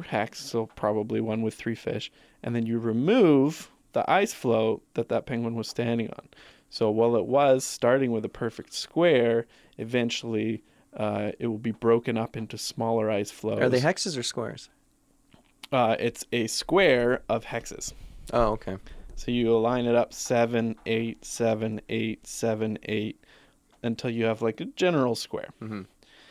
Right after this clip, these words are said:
Speaker 1: And then basically what you're doing is you're cutting off your opponents, you're trying to get the big symboled fish, or the threes, um, and you're trying to create, uh, separate ice floes that only you are on,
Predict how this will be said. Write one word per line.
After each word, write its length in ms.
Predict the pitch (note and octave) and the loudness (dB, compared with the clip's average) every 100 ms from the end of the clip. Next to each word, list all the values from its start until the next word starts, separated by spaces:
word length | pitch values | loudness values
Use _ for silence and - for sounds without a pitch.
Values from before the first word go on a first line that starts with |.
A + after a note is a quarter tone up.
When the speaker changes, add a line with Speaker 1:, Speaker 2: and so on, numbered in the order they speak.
| - - _ _ | -20 -20 _ _
Speaker 1:
And 140 | C3+ C3+ | 0 2
then 120 | B2 | 4
basically 420 | C3 C3+ C3+ C3 | 4 2 2 4
what 120 | B2 | 4
you're 120 | G#2+ G#2+ | 4 2
doing 400 | D#3 D#3+ D#3 C3+ | 2 4 4 4
is 460 | A2 A2 A2+ - - | 2 2 0 -6 -10
you're 440 | A#2+ A#2+ A#2 A#2 | -4 0 2 2
cutting 300 | G#2+ - F#3 | 0 0 2
off 180 | E3+ D#3+ | 0 2
your 80 | C#3+ | 0
opponents, 600 | - B2 A#2 A2+ A2+ - - - _ | 0 -2 0 -2 -4 -10 -16 -20 _
you're 80 | A#2+ | -10
trying 240 | - C3 | -4 -2
to 60 | C3 | 0
get 300 | A#2 A2+ - | 0 -2 0
the 160 | A2+ G2 - - _ _ - G#2 | -2 -2 -10 -20 _ _ -20 2
big 200 | D3+ D#3 | 2 2
symboled 500 | - C#3+ B2+ A#2+ G#2+ | 0 2 4 2 0
fish, 680 | - A2+ A2 - - - - _ - | -2 0 0 0 -6 -10 -18 _ -8
or 140 | A2+ - - | -6 -8 -6
the 80 | |
threes, 560 | A#2 - A#2 A2 A2 - - - - - _ | -6 -4 -4 -2 -4 -8 -16 -20 -20 -20 _
um, 600 | - A2 G#2 G#2+ G#2 G#2+ - _ - | -4 -2 0 -2 -2 -4 -8 _ -4
and 140 | B2 | -2
you're 80 | B2 | 0
trying 300 | - D#3+ E3 | 0 0 0
to 80 | D#3 | -2
create, 640 | - - C3+ B2 B2 - _ _ _ _ _ | -4 -2 2 4 2 -2 _ _ _ _ _
uh, 440 | - A2+ G#2+ A2 G#2+ - - | -6 -2 -2 -2 -6 -8 -10
separate 440 | - F3+ F3 F3 | 0 0 2 2
ice 240 | C3+ D#3+ D#3+ | 4 2 0
floes 340 | - G#2+ G#2+ | 0 2 2
that 120 | A2+ - | 0 0
only 280 | C#3+ D3 | 0 0
you 180 | C3+ B2+ | 2 4
are 100 | B2 | 4
on, 240 | B2+ A#2+ | 4 2